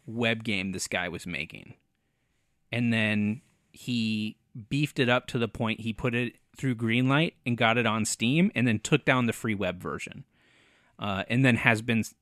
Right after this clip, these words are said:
has since been making these D L C packs of, like, hundreds and hundreds of additional levels for each different area that it, um, you know, opens up in the world. So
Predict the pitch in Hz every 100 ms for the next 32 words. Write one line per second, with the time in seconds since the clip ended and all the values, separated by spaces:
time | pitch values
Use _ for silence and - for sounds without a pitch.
0 | - 107 - 170 151 127 120 110 104 104
1 | _ _ _ _ _ _ _ _ _ _
2 | _ 127 131 139 127 113 107 127 127 117
3 | - 156 - 180 180 - - 127 120 117
4 | 110 - _ _ _ _ _ _ - -
5 | 160 156 131 127 147 143 131 117 120 113
6 | 117 - 120 104 107 120 131 - 123 -
7 | 117 - - 113 127 127 113 110 110 113
8 | 117 113 107 117 - 117 117 - - 113
9 | 104 - 113 120 110 110 110 101 95 92
10 | - - _ - - - - - 113 107